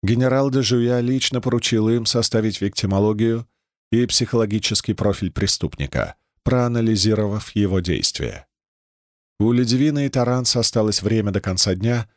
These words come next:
чтобы собрать максимум информации, затем поспать несколько часов и на рассвете вылететь из Страсбурга.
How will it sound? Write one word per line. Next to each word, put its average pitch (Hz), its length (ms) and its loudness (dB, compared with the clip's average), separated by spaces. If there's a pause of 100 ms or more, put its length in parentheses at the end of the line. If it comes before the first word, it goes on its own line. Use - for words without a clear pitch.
(220)
чтобы 104 280 0
собрать 107 380 2
максимум 101 600 -2
информации, 107 800 -2 (440)
затем 117 380 0
поспать 107 540 0
несколько 95 500 -2
часов - 520 -2 (560)
и 127 120 2
на 131 140 0
рассвете 113 640 2
вылететь 98 720 0
из 101 140 2
Страсбурга. 69 880 -4